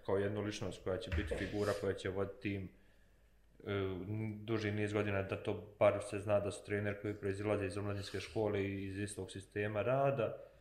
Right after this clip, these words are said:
Mm, premalo je para, što Marko kaže, tu da bi se mogla osigurati neka stabilnost igračkog kadra, ali da bi se mogla sti-, s-,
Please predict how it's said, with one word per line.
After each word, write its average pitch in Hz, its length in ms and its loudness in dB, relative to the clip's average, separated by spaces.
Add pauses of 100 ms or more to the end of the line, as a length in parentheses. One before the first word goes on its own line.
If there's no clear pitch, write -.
(680)
Mm, 104 500 -8 (380)
premalo 113 480 4
je 104 120 0 (380)
para, 104 320 10
što - 200 -6
Marko 101 360 0
kaže, 95 440 2 (140)
tu 101 260 -4 (440)
da 104 120 6
bi 101 100 -2
se - 180 -6
mogla 104 360 2
osigurati 120 920 -2
neka 107 320 2 (500)
stabilnost 113 720 0
igračkog 113 440 4 (100)
kadra, 131 600 4 (460)
ali 107 300 4
da 123 120 6
bi 104 60 0
se - 140 -6
mogla 117 280 2
sti-, - 320 -6
s-, - 680 -16